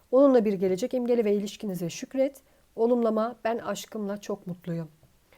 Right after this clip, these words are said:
Zaten burada arkadaşlar aşkla ilgili müthiş bir gelişme vardı. Evlilik, evlenme, ciddi bir ilişki, söz, nişan durumu. Demek ki çok romantiz-, romantik anlar yaşayacağınız, romantizmin aktif olduğu bir yıl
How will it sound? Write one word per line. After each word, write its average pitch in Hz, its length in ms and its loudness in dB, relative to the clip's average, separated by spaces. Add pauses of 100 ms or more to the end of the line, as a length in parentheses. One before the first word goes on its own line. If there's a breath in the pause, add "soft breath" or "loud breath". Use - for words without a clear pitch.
(520 loud breath)
Zaten 226 480 0
burada 220 200 0
arkadaşlar 214 540 -4
aşkla 202 580 -4
ilgili 196 520 -4
müthiş 196 460 -10
bir 196 80 -2
gelişme 180 500 -4
vardı. 220 440 -4 (200)
Evlilik, 185 600 -4 (200)
evlenme, 180 460 -6
ciddi 180 300 -10
bir 185 60 -4
ilişki, 180 360 -6
söz, 185 300 -4
nişan 180 400 -6 (800 loud breath)
durumu. 208 460 2 (140)
Demek 202 220 -2
ki - 60 -20
çok 226 240 -6
romantiz-, 190 1160 -4 (320)
romantik 196 560 -2
anlar 202 340 -2
yaşayacağınız, 240 840 -2
romantizmin 214 720 -4
aktif - 440 -10
olduğu 180 360 -4
bir 220 120 -2
yıl 190 260 -2